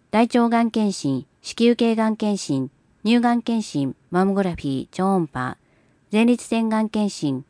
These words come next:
骨粗鬆症。レディース検診。女性スタッフが対応する女性対象の検診日です。託児があります。予約時に託児希望とお申し出ください。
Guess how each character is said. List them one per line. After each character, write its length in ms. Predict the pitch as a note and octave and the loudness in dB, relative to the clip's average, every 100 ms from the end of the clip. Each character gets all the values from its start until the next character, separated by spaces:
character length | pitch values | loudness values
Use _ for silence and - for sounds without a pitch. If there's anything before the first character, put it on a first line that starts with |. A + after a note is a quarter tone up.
| _ - | _ -2
骨 180 | A#3 | -2
粗 220 | - C#3+ C3+ | -2 -8 -4
鬆 200 | D#3+ D#3+ | -4 -4
症。 480 | - C#3 C3+ C3 - _ _ _ _ _ _ _ _ _ _ _ _ _ _ _ _ - | -4 -4 -4 -6 -12 _ _ _ _ _ _ _ _ _ _ _ _ _ _ _ _ 0
レ 140 | G3 | 2
デ 80 | A3 | 6
ィ 100 | B3+ | 4
ー 20 | |
ス 140 | A#3+ B3+ | 4 -2
検 240 | A#3+ A3 | 0 0
診。 380 | - C#3+ B2+ - _ _ _ _ _ - | 0 -2 -2 -6 _ _ _ _ _ -2
女 160 | G3 | -2
性 220 | A3+ B3+ | 4 4
ス 80 | B3 | 4
タ 100 | - | -2
ッ 40 | B3 | -2
フ 180 | A3 | -2
が 100 | E3 | -2
対 300 | D3+ F3 F3+ | 0 0 2
応 100 | F3+ | 2
す 160 | F3 E3+ | 0 0
る 240 | E3+ D#3+ - | 2 0 0
女 120 | F3 | -2
性 240 | A#3 A#3 | 0 0
対 160 | A3+ A3 | 0 0
象 180 | A3 G#3 | 0 0
の 140 | G3+ | -2
検 200 | G#3 G#3+ | -2 -2
診 220 | - A3 | -2 -2
日 80 | E3+ | -2
で 200 | C3+ C#3+ | -4 -6
す。 160 | - _ _ _ _ | -8 _ _ _ _
託 220 | - E3+ G3+ | -6 -2 0
児 120 | G3 | 2
が 100 | F#3 | 2
あ 60 | |
り 100 | E3+ | 2
ま 160 | E3 E3+ | 2 0
す。 160 | - - _ _ _ - | -4 -16 _ _ _ 0
予 100 | G#3+ | 0
約 220 | A#3+ B3 | 2 0
時 120 | A3 | 0
に 300 | D3+ C#3 F3 _ _ | 0 -2 -4 _ _
託 220 | E3+ G#3 | -2 0
児 160 | A3 A3+ | 0 0
希 140 | A3 | 0
望 220 | G#3+ G#3 | 2 0
と 180 | G3+ G3 | 0 -2
お 80 | D#3+ | 2
申 180 | E3+ D#3+ | 0 0
し 60 | |
出 100 | E3 | -4
く 80 | D#3+ | -2
だ 100 | D3+ | -6
さ 220 | - D3 | -4 -4
い。 160 | C3+ | -4